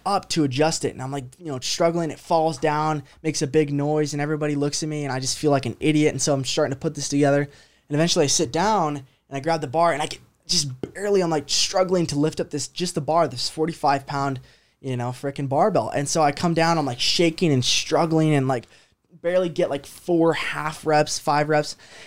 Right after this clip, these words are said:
And I'm like, like, I'm about, I'm, like, I'm literally doubting myself if I can even build muscle, Patrick, because I'm so skinny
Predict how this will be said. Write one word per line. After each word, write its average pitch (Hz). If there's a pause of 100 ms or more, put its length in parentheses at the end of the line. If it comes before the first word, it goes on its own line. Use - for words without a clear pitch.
(120)
And 151
I'm 156
like, 135 (560)
like, 139 (100)
I'm 156
about, 170 (100)
I'm, 180
like, 160
I'm 165
literally 190
doubting 175
myself 143
if 143
I 147
can 151
even 131
build 139
muscle, 117
Patrick, 127
because 143
I'm 139
so 208
skinny 170